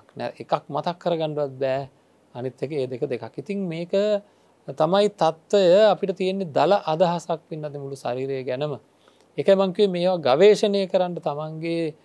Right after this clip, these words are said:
මොකක්ද මේ වෙන්නේ? ඇයි මේ දල අදහසක් එක්ක අපි ජීවත් වෙන්නේ? මුළු ශරීරයම ගැන තියෙන අපිට ඒ වගේ දල අදහසක්. එහෙම එකක් එක්ක ඇයි අපි මේ ජීවත් වෙන්නේ කියලා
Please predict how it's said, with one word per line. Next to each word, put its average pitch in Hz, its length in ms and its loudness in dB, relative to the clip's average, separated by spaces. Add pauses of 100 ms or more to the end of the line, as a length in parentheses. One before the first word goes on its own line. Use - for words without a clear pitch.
(380)
මොකක්ද 180 600 -2
මේ 202 260 0
වෙන්නේ? 185 480 0
ඇයි 180 220 0
මේ 190 220 -2
දල 170 220 4
අදහසක් 180 600 2
එක්ක 185 180 -4
අපි 190 160 0
ජීවත් 208 400 2
වෙන්නේ? 110 280 -6 (2000)
මුළු 156 200 2
ශරීරයම 190 680 6
ගැන 196 220 4
තියෙන 196 220 2
අපිට 196 180 0
ඒ 196 60 4
වගේ 196 200 0
දල 180 200 6
අදහසක්. 190 540 0 (500)
එහෙම 190 200 0
එකක් 214 280 0
එක්ක 208 160 -2
ඇයි 220 280 2
අපි 214 160 -4
මේ 190 140 -6
ජීවත් 214 380 -8
වෙන්නේ 185 260 -10
කියලා 170 360 -2